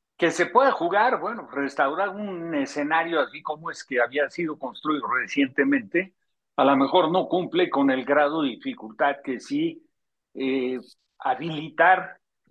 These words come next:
la cantidad de hoteles que serían los que albergarían a los turistas que están obviamente interesados y seguramente tenían ya boletos desde antes de todo este episodio lamentable que se dio en Acapulco,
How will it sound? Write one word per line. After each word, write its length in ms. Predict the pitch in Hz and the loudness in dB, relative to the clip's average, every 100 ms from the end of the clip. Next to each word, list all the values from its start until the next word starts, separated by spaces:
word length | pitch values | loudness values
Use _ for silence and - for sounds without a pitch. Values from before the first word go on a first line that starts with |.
| _ | _
la 240 | 143 131 | 2 4
cantidad 500 | 151 135 135 143 180 | 2 -2 -2 2 4
de 80 | 151 | 2
hoteles 600 | 151 156 175 165 175 143 | -4 0 0 0 -4 -6
que 200 | - 127 | -8 -10
serían 440 | - 135 139 156 | -6 -4 0 0
los 160 | 143 143 | -2 0
que 80 | 143 | 0
albergarían 720 | 117 120 135 123 127 160 151 | 0 -2 0 0 0 -2 -2
a 80 | 123 | -2
los 240 | 117 - | -4 -10
turistas 580 | 135 120 156 - 143 139 | -14 -8 -10 0 2 2
que 180 | - 131 | -2 -6
están 680 | 113 - _ 131 143 160 - _ _ _ _ _ - | -6 -12 _ 2 4 0 -2 _ _ _ _ _ 0
obviamente 600 | 160 170 151 135 156 139 | 4 6 4 2 0 2
interesados 680 | 139 123 123 120 139 147 143 | 0 2 -2 0 0 0 -4
y 120 | 127 - | -8 -6
seguramente 680 | 135 120 156 135 147 143 139 | -6 -4 0 0 0 -2 -4
tenían 500 | 131 117 135 139 107 | -2 -2 0 -2 0
ya 140 | 135 | 0
boletos 680 | 143 127 113 127 - 123 110 | 0 -2 -4 -8 -6 -10 -8
desde 300 | 117 - 127 | -10 -6 0
antes 320 | 131 - 117 | 0 -2 -6
de 160 | 113 98 | -4 2
todo 320 | 120 127 110 | 2 4 0
este 260 | 123 - | -4 -8
episodio 640 | 104 - 98 131 131 120 120 | -12 -8 -2 4 6 6 4
lamentable 640 | 104 98 101 117 123 104 | 2 0 2 4 4 2
que 80 | 92 | -10
se 160 | - 104 | -4 -2
dio 160 | 117 | 2
en 60 | 127 | 0
Acapulco, 720 | - 120 107 120 107 120 - | 2 0 0 -10 -4 -4 -4